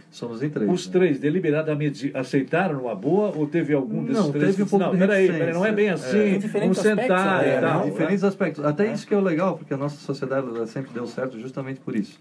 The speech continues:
Speaker 2: Aham.
Speaker 1: Porque às vezes eu sou um cara um pouco mais afoito, como diz o, o, o Rogério, é, sempre assim, até, até,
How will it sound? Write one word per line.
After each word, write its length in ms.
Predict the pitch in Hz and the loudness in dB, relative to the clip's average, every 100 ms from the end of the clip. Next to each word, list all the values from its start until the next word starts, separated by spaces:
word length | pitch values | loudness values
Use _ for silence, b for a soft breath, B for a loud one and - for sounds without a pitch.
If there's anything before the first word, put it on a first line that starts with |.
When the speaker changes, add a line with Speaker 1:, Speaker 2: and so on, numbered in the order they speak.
| 107 | -14
Speaker 2:
Aham. 280 | 101 101 131 | -12 -12 -8
Speaker 1:
Porque 220 | 107 101 117 117 | -8 -4 -2 0
às 100 | 104 | -2
vezes 240 | 123 127 | -2 -4
eu 80 | 120 | -4
sou 280 | 113 131 120 | -8 -8 -8
um 60 | 110 | -8
cara 220 | 117 110 | -8 -6
um 20 | |
pouco 240 | 101 117 - | -6 -8 -6
mais 240 | 110 104 | -4 -4
afoito, 460 | 101 - 139 139 139 | -4 -6 -2 -2 -2
como 200 | 104 101 | -12 -10
diz 200 | 104 98 | -8 -6
o, 220 | 95 90 - | -8 -10 -10
o, 40 | 107 98 | -8 -8
o 40 | 101 | -6
Rogério, 460 | 104 95 110 131 135 B B B B | -4 -2 -2 -4 -8 B B B B
é, 360 | 107 107 104 104 | -2 0 0 -2
sempre 380 | 101 139 139 135 | -4 -4 -2 -4
assim, 240 | 131 147 | -4 -6
até, 420 | 135 135 - 202 202 | -6 -6 -4 -2 -2
até, 180 | 220 | -4